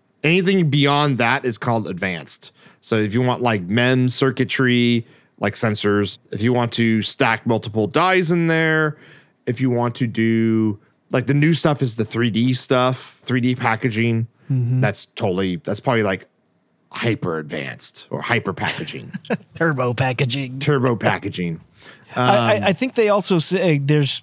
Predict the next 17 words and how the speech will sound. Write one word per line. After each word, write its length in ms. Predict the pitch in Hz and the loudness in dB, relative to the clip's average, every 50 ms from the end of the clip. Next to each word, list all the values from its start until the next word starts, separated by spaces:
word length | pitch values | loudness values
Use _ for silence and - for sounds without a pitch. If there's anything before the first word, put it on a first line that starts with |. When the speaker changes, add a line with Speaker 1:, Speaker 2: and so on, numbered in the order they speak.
| _ _ - | _ _ -8
Speaker 2:
power 300 | - - 175 196 208 196 | -2 2 2 4 4 4
delivery 420 | 175 170 156 160 147 156 156 151 | 4 4 4 4 4 4 4 4
and 140 | 147 139 127 | 4 2 2
thermal 280 | 143 143 143 139 135 131 | 2 2 4 4 4 4
management 720 | 127 127 131 127 127 120 117 - 127 123 117 113 - - _ _ - | 4 4 4 4 2 2 2 2 2 2 2 0 -4 -8 _ _ -2
in, 500 | 147 131 127 123 123 123 120 110 120 170 _ _ _ _ - | 0 0 2 2 2 2 0 0 -2 -6 _ _ _ _ -8
that 280 | - 131 127 147 147 139 | -6 0 2 2 4 4
is 160 | 139 120 117 | 2 2 2
unique 560 | 135 143 143 135 131 139 143 135 - - - - | 2 4 4 4 4 4 2 2 0 -4 -8 -6
to 260 | - - 139 139 127 | -2 2 2 2 2
the 100 | 123 113 | 2 0
package. 560 | - 117 117 107 104 - - 98 - - - - - - - - _ _ _ - | 0 0 0 0 -2 -4 -8 -6 -6 -6 -8 -8 -12 -20 -20 -20 _ _ _ -4
That 300 | - 156 131 147 151 151 | -2 2 4 4 4 4
also 280 | 143 139 135 - 143 135 | 4 2 2 2 0 -2
fits 300 | - - 151 143 - - | 0 2 0 0 2 2
in 160 | 139 135 131 | 2 2 2
the 240 | 127 127 120 110 | 2 2 0 0